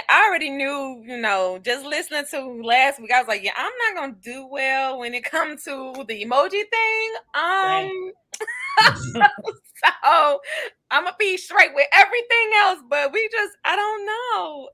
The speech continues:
Speaker 1: Um, yeah, and I, and I failed. I didn't do well. Um, but I tried to make it funny though. Yeah.
Speaker 2: You did. We loved your answers. I mean, your answers for, <laughs> for, uh,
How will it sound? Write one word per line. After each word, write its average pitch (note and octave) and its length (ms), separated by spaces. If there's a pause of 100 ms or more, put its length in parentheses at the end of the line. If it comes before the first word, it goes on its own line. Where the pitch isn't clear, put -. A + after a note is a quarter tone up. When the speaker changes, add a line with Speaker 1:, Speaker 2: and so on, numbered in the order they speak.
Speaker 1:
Um, F#4+ 480
yeah, G4+ 480
and D#4 160
I, D4+ 160
and F4 120
I F#4 40 (140)
failed. D4+ 400 (300)
I - 120
didn't D4 260
do D4+ 140
well. C4+ 560 (440)
Um, C4 160
but D4 100
I E4 60
tried F#4+ 160
to F#4+ 60
make E4+ 160
it F4 120
funny A4 260
though. G4+ 220 (380)
Yeah. F#4+ 260 (180)
Speaker 2:
You G3+ 140
did. B3 440 (180)
We A3+ 180
loved F#3 600
your E3 200
answers. F#3+ 460
I G3+ 100
mean, G3+ 320 (400)
your F3+ 140
answers G#3+ 720
for, E3+ 420
<laughs> - 220 (640)
for, E3+ 260
uh, D3 400